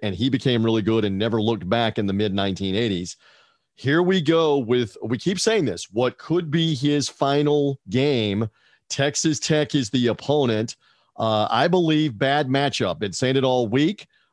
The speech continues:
Uh, we were talking about it earlier on Three Dog Thursday. Duke still currently the underdog as we release the podcast. I am curious if the, if the game will become a pick 'em. How dangerous is this for Duke? And could this be it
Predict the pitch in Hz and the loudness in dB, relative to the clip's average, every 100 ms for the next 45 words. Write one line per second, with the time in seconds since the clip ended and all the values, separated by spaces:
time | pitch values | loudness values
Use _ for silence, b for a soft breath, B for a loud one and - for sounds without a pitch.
0 | _ 104 107 107 107 117 110 135 131 127 | _ -4 -2 -2 -2 -4 0 0 2 2
1 | 131 180 180 143 120 120 123 113 107 - | 2 2 2 2 0 0 0 2 0 -2
2 | 110 101 107 104 104 95 143 190 185 - | -4 -2 -2 -2 -4 -4 0 0 -2 -2
3 | 185 196 175 - 185 190 165 165 143 147 | 0 0 -2 -2 0 0 0 0 0 2
4 | 160 180 170 147 143 135 123 110 139 135 | 2 0 0 2 0 0 -2 0 0 2
5 | 131 139 - - 135 131 - 101 95 113 | 0 0 -4 -2 0 0 -2 -2 0 0
6 | 110 - - 165 175 180 165 151 - 131 | 0 -4 -2 0 2 2 0 -2 0 0
7 | 120 B B B 117 120 104 135 156 135 | 0 B B B -4 -2 2 2 2 0
8 | 131 143 127 113 156 151 110 98 92 _ | 0 2 0 0 0 0 -2 -2 -6 _
9 | _ _ - 139 214 196 151 190 247 208 | _ _ -2 2 2 2 0 2 2 0
10 | 214 208 156 - 175 247 302 156 127 139 | 2 2 0 -2 0 0 0 0 2 2
11 | 101 - - - _ _ _ 151 135 196 | 0 -4 -10 -10 _ _ _ -2 0 -2
12 | 214 160 123 175 233 202 214 - - 185 | 0 -2 0 0 0 2 0 0 -4 -4
13 | 185 170 220 | 0 0 0